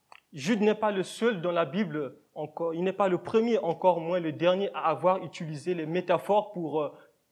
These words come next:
faire passer son message. Si vous vous rappelez un peu des, des paroles de Jésus dans, dans les paraboles, vous vous rendrez compte que notre Seigneur et Sauveur Jésus, il parlait, il, il employait très souvent des métaphores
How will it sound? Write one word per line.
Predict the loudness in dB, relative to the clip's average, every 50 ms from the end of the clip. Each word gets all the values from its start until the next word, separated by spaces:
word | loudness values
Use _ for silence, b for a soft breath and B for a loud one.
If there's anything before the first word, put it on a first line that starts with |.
| _ _
faire | -18 -18 -12 -4 -2 -2 -2 -2 -4
passer | -4 -4 -4 -4 -4 -8 -8 -8
son | -6 -8 -8
message. | -8 -8 -10 -4 -4 -4 -4 -4 -8 -12 _ _ _ _ _ _ _ _ _ _ _ _
Si | -12 -8 -6
vous | -6 -4 -2 -2
vous |
rappelez | 0 0 0 2 2 0 2 2 2 2
un | 0 -2 -4
peu | -4 -4 -6 -4
des, | -4 -4 -6 -6 -8 -12 -16 _ _ _ _ _ _ _ _ _ _ _ _ _ _ _ _ B B B B B
des | -4 -4 -2
paroles | 4 4 4 6 6 4 4 4
de | 0
Jésus | -2 2 2 2 2 2 -2 -4 -2
dans, | -2 -2 -2 -2 -4 -6 -8 -14 -20 _ _ _ _ _ _ _
dans | -14 -4 2 2
les | 4 4 2
paraboles, | 4 4 4 6 6 4 4 4 4 2 2
vous | -2 -4
vous | -4 -4 -2
rendrez | 0 0 0 2 0 -2 0
compte | 0 -2 -2 -2 -4
que | -4 -4
notre | -2 0 2 0 0 0
Seigneur | -2 -2 0 2 2 2 2 2 2
et | 0 0
Sauveur | 0 0 0 2 2 0 0
Jésus, | 0 -2 -2 -2 -2 -4 -6 -6 B B B B
il | -12 -10 -4
parlait, | -2 -2 -2 0 -2 -2 -4 -4
il, | -6 -8 -8 -8 -4
il | -2 0
employait | 0 0 -2 0 0 2 2 2 0
très | -2 -4 -4
souvent | -4 -6 -6 -4 -4
des | -2 -2 -4
métaphores | -6 -6 -6 -4 -4 -4 -2 -2 -4 -4 -4